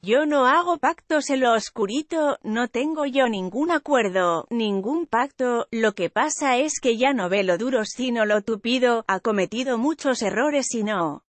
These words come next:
le está yendo bien y por eso pues está desesperado, pero yo qué culpa tengo, cada quien es responsable de sus actos, el que no quiera ver visiones que no salga de noche".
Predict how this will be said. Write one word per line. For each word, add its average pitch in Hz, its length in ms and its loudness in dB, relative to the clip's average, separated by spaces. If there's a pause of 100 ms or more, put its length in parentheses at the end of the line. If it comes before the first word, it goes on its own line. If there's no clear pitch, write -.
(600)
le 220 220 2
está 254 280 0
yendo 285 400 0
bien 277 280 0
y 330 80 -2
por 170 180 -2
eso 254 300 0
pues 220 320 0
está 269 320 -2
desesperado, 254 920 -2
pero 196 240 2
yo 226 280 0
qué 254 180 -2
culpa 330 420 -4
tengo, 185 680 0
cada 202 260 -2
quien 214 300 -2
es 269 160 0
responsable 233 880 0
de 247 100 0
sus 233 240 -4
actos, 285 520 -2
el 208 220 0
que 190 200 -2
no 214 120 0
quiera 226 360 2
ver 254 160 0
visiones 285 600 -2
que 277 120 -2
no 254 120 0
salga 277 380 -2
de 247 140 0
noche". 202 680 -2